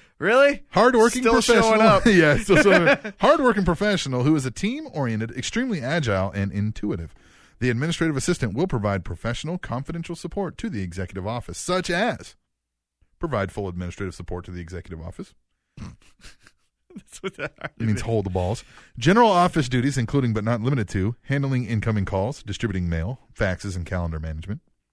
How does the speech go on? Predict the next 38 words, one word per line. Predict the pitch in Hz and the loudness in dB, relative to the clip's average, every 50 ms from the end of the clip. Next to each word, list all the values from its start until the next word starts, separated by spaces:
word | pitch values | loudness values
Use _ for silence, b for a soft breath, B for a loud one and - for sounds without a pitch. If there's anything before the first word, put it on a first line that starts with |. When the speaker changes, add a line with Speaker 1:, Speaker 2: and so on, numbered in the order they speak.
| _ _ _ _ - | _ _ _ _ -20
Speaker 1:
Totally | - - 110 107 101 98 - - | -18 -16 -16 -16 -16 -18 -20 -20
do | - - - 139 | -20 -20 -20 -20
this | 135 _ _ _ | -20 _ _ _
job. | _ - 135 135 _ - | _ -20 -20 -20 _ -4
Speaker 2:
Coordinate | - 202 247 202 127 123 117 - | -2 -2 -2 0 -2 -4 -6 -4
travel | - - 143 156 135 107 101 | -6 -6 -4 -4 -4 -4 -2
arrangements | 92 87 87 85 82 92 120 139 - | -2 -4 -4 -6 -8 -8 -10 -10 -10
for | - 98 | -8 -8
executive | 95 92 98 95 90 - 90 87 | -8 -6 -6 -8 -6 -6 -8 -8
office. | 90 90 87 - - - - _ _ _ - | -8 -8 -10 -12 -14 -16 -16 _ _ _ -16
Speaker 1:
Easy. | 202 202 156 107 - - - 123 - - | -14 -14 -14 -14 -16 -18 -20 -20 -16 -10
Speaker 2:
Reconcile | 110 104 101 156 202 - - 113 101 90 110 113 104 98 123 113 | -6 -4 -2 -2 -2 -4 -6 -6 -6 -6 -4 -4 -4 -4 -4 -4
and | 110 98 - | -6 -8 -8
prepare | 107 - 123 123 113 101 | -8 -6 -4 -4 -4 -4
expense | 92 - - 143 151 - | -6 -8 -10 -10 -10 -10
reports. | 92 80 - 92 120 - - - - _ | -10 -8 -8 -8 -8 -10 -14 -20 -20 _
Speaker 1:
Yeah. | - 214 247 220 - 110 110 - - _ - | -18 -18 -16 -14 -16 -16 -18 -20 -20 _ -8
Speaker 2:
Provide | - 104 123 139 143 120 98 | -6 -2 -2 -2 -2 -2 -2
backup | 131 151 175 - 165 147 147 | -2 -2 0 0 -2 -2 -2
administrative | 127 117 123 143 139 - - 135 131 120 104 | -2 -2 -2 -2 -4 -2 -2 -2 -2 -2 -2
support | - - 101 - 131 127 - - | -4 -8 -6 -4 -4 -4 -4 -4
for | - 104 | -6 -6
executive | 95 101 117 110 - 104 98 95 | -4 -4 -6 -8 -6 -6 -6 -6
offices. | 120 143 123 - 92 - - 95 - _ _ - | -6 -6 -8 -10 -12 -14 -14 -16 -18 _ _ -14
Speaker 1:
Mm-hmm. | 120 117 113 113 135 175 _ _ _ _ | -14 -12 -12 -14 -14 -18 _ _ _ _
Speaker 2:
Develop | - 107 113 151 196 226 202 | -4 -2 0 0 0 -2 -2
and | 160 147 | -4 -4
maintain | 151 151 143 - 151 147 131 | -4 -6 -4 -4 -4 -4 -4
a | 110 | -4
time | - 143 139 135 127 | -4 -4 -4 -4 -4
off | 151 208 208 | -4 -4 -6
schedule | - - 95 90 95 104 | -6 -8 -8 -6 -6 -6
for | - - 92 | -6 -8 -8
the | 90 90 | -8 -8
executive | 87 90 101 104 104 104 98 90 | -8 -6 -6 -6 -6 -6 -6 -6
office's | 101 107 - - 95 - 98 92 - | -4 -6 -6 -8 -10 -10 -10 -10 -8
direct | - 95 95 92 - | -6 -6 -8 -8 -8
reports. | - - - 143 131 117 - - - | -12 -12 -10 -8 -8 -10 -12 -16 -20